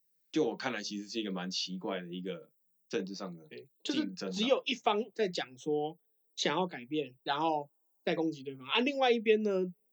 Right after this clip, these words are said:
Speaker 2: 既不说想要改变，只一直说我很厉害，然后
Speaker 1: 他也没说我很厉害，他只说我住在这里。
Speaker 2: 哦，我，我很久，他只有说我在这里住很久，因为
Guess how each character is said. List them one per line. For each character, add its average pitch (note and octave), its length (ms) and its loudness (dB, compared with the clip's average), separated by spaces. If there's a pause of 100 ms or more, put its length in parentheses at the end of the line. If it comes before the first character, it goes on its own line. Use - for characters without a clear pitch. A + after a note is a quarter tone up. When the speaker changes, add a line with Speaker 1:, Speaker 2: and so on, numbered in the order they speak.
(340)
Speaker 2:
既 B3 200 2
不 G#3 140 0
说 G#3 220 2
想 D#3+ 220 -2
要 E3+ 80 -2
改 B2 180 -4
变， C#3 320 -2
只 D#3 220 -4
一 - 20 -2
直 F#3+ 100 -2
说 F#3+ 160 2
我 D3 200 2
很 C3+ 140 -2
厉 C#3+ 160 -10
害， C3+ 260 -6 (540)
然 D3 140 2
后 D#3+ 300 6 (400)
Speaker 1:
他 A3+ 120 8
也 A3+ 60 12
没 F3 120 8
说 F#3 180 6
我 F#3 100 6
很 D#3 100 4
厉 E3 120 4
害， D#3+ 160 -2
他 D#3+ 140 0
只 D3+ 140 -4
说 D3+ 280 8
我 G#4+ 240 6
住 E4 200 12
在 - 80 6
这 D4 120 2
里。 B3 80 4
Speaker 2:
哦， - 40 12
我， F3+ 40 10
我 F3 60 8
很 G#3+ 120 8
久， - 280 2 (120)
他 A#3+ 100 4
只 A3+ 80 10
有 G3+ 40 8
说 A3 100 8
我 F#3+ 100 8
在 F#3+ 80 2
这 G3 80 6
里 F3+ 40 4
住 F3+ 120 4
很 D#3+ 120 4
久， D3+ 200 -4
因 B3 100 6
为 A#3+ 200 6